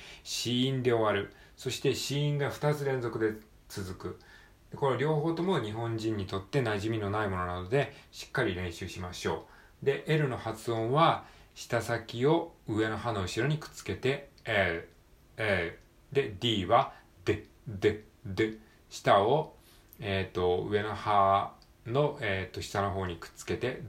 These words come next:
で。ちょっと弾くような感じ。で、で、field、ル、ル、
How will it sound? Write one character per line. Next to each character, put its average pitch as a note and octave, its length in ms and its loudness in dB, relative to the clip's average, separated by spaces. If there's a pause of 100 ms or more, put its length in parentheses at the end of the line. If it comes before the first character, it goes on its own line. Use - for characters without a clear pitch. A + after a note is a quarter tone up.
で。 - 300 -2 (320)
ち - 60 -2
ょ G#2+ 40 -2
っ - 20 -6
と - 80 -10
弾 F#2+ 240 -2
く - 100 -8
よ E2+ 60 -2
う D#2+ 40 -4
な D#2+ 60 -8
感 E2 160 -10
じ。 - 160 -16 (300)
で、 G2+ 260 0 (180)
で、 G#2 320 0 (460)
field、 F2+ 720 4 (220)
ル、 F#2 200 0 (360)
ル、 G#2 400 2